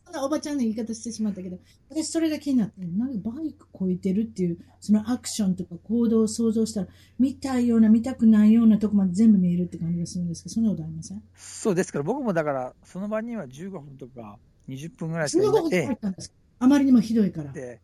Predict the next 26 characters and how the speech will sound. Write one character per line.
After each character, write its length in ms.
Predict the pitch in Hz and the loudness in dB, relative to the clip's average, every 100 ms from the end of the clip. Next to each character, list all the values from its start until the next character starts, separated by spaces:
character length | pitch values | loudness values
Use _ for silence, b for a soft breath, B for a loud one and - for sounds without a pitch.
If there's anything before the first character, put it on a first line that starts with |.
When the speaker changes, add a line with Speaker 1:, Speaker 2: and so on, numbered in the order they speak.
| _ _ _ | _ _ _
Speaker 2:
え 80 | 180 | -8
え、 260 | 156 113 _ - | -8 -10 _ -12
雨 220 | 208 233 | -8 -8
も 180 | 151 123 | -10 -14
降 20 | |
っ 40 | - - | -20 -18
て 80 | 147 | -16
き 40 | |
た 100 | 151 | -14
し、 40 | - | -12
ち 80 | |
ょ 20 | 180 | -12
っ 20 | |
と 100 | 147 | -10
あ 60 | 131 | -10
の、 100 | 127 | -8
あ 60 | |
れ、 100 | 123 _ _ | -10 _ _
あ 60 | 123 | -16
の、 100 | 120 | -14
あ 60 | |
れ、 140 | 117 - - | -14 -16 -10
肌 160 | 170 | -8
寒 300 | 180 185 190 | -6 -6 -6
い 60 | 151 | -10
し、 500 | - 143 135 104 92 | -10 -10 -8 -10 -14